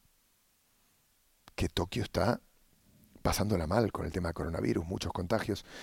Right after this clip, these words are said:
como en muchos lugares del mundo, y leí el otro día que,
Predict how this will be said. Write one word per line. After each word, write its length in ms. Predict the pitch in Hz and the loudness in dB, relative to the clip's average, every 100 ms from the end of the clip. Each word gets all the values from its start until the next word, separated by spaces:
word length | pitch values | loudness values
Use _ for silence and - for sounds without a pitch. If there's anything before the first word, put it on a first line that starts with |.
| - - | -16 -6
como 160 | 90 | -2
en 60 | 82 | 0
muchos 280 | 87 - 82 | 0 0 0
lugares 360 | 85 92 90 | 0 0 0
del 160 | 87 95 | 0 2
mundo, 400 | 110 113 120 120 - - - - | 2 2 2 0 -4 -18 -20 -8
y 120 | - | 0
leí 240 | 85 85 87 | 2 2 2
el 60 | |
otro 220 | 92 95 92 | 0 0 2
día 260 | 98 104 | 4 2
que, 380 | - 92 82 | 2 0 2